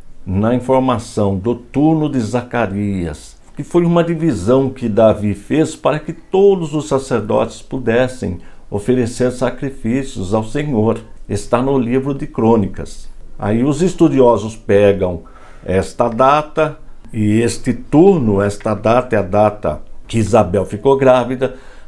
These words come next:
aí conta nove meses de gestação até o nascimento de João Batista, aí chega na data aproximada de quando Maria ficou grávida,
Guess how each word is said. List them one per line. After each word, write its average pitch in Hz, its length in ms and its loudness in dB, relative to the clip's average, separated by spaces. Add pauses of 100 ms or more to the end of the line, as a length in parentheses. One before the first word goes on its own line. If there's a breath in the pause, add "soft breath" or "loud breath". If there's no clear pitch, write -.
aí 98 220 2
conta 120 640 4
nove 101 360 2
meses 104 560 4
de 95 140 -4
gestação 117 840 0
até 90 220 -2
o 90 40 -2
nascimento 107 760 0
de 95 100 -4
João 87 220 -4
Batista, 135 760 0 (260 loud breath)
aí 104 480 2
chega 107 500 2
na 98 180 2
data 95 320 2
aproximada 95 880 0 (500 soft breath)
de 92 160 -8
quando 104 600 4
Maria 98 520 4
ficou 117 380 2
grávida, 117 800 0